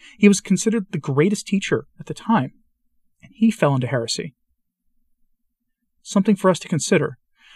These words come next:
especially when you eventually come across stories of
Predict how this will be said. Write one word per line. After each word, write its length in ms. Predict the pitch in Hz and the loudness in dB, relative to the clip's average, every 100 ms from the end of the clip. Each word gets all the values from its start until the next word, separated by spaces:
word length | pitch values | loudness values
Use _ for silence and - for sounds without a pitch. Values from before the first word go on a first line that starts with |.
| - _ | -20 _
especially 460 | 160 - 196 - 202 | -4 4 4 4 2
when 160 | 170 175 | 4 4
you 100 | 170 | 4
eventually 380 | 160 165 170 | 4 2 0
come 200 | 151 156 | 0 0
across 360 | 151 - 156 - | 0 4 4 4
stories 580 | - 147 147 151 156 143 | -2 2 4 6 4 0
of 160 | 135 | -2